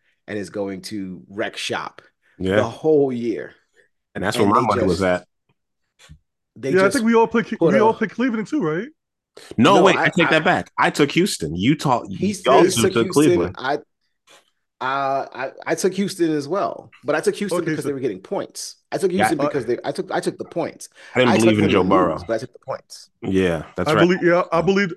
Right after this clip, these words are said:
Speaker 3: it was not Joe Burrow, it was Joe Flacco.
Speaker 2: Ah, same
Speaker 3: Don't,
Speaker 2: difference.
Speaker 3: don't, don't, don't, no, no, no, no, no. Joe Flacco's different. He, he, but the paint came off, or the, the brown came off.
Speaker 2: That's
Speaker 3: And
Speaker 2: true.
Speaker 3: so
Speaker 2: Joe
Speaker 3: those things
Speaker 2: Flacco's the
Speaker 3: from
Speaker 2: Super Bowl
Speaker 3: last year.
Speaker 2: champion.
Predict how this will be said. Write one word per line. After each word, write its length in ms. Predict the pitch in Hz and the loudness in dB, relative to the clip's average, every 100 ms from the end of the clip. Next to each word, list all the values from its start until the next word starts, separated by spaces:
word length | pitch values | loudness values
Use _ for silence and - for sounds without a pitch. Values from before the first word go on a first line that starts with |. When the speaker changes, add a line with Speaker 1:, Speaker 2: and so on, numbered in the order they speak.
| _ _ - - _ 185 | _ _ -20 -20 _ 0
Speaker 3:
it 40 | |
was 120 | 214 | 2
not 120 | 226 | 2
Joe 180 | 156 170 | 2 0
Burrow, 300 | 143 160 170 | 0 0 0
it 120 | 151 | -2
was 120 | 160 143 | -6 -8
Joe 180 | 156 165 | -8 -8
Flacco. 560 | - 160 165 120 104 _ _ _ _ | -6 -8 -8 -12 -14 _ _ _ _
Speaker 2:
Ah, 320 | 131 143 131 123 | 4 6 6 6
same 240 | 127 107 | 4 4
Speaker 3:
Don't, 140 | 87 | 4
Speaker 2:
difference. 240 | 156 190 180 | 2 0 2
Speaker 3:
don't, 220 | 190 170 | 0 2
don't, 0 | |
don't, 260 | 196 220 - _ _ - | 2 2 -4 _ _ -10
no, 200 | 180 190 | -2 0
no, 180 | 175 175 | 2 0
no, 180 | 165 156 | 0 -2
no, 120 | 151 | -4
no. 140 | 143 | -6
Joe 180 | 127 170 | -6 -4
Flacco's 420 | 170 185 180 165 | -2 -2 -2 -8
different. 360 | 120 165 156 135 | -6 -8 -8 -10
He, 120 | 165 160 | -12 -8
he, 140 | 170 180 143 - | -8 -8 -8 -6
but 120 | 170 | -4
the 80 | 156 | -4
paint 280 | 196 196 | -4 -4
came 240 | - 185 165 | -2 -2 0
off, 200 | 160 160 | -2 -2
or 100 | 160 | -8
the, 140 | 151 | -10
the 180 | 135 131 | -10 -8
brown 280 | 123 180 175 | -2 -2 0
came 200 | 156 147 | -4 0
off. 60 | |
Speaker 2:
That's 140 | 147 147 | 0 0
Speaker 3:
And 80 | 143 | 0
Speaker 2:
true. 280 | 143 98 92 | 2 2 4
Speaker 3:
so 60 | |
Speaker 2:
Joe 100 | 117 127 | 4 4
Speaker 3:
those 60 | |
things 300 | 139 131 131 | 6 4 4
Speaker 2:
Flacco's 160 | 117 107 | 2 2
the 80 | 104 | 2
Speaker 3:
from 80 | 139 | 2
Speaker 2:
Super 40 | |
Bowl 160 | 165 180 | 4 4
Speaker 3:
last 160 | 156 175 | 2 0
year. 240 | 180 - | 0 0
Speaker 2:
champion. 260 | - - | -6 -16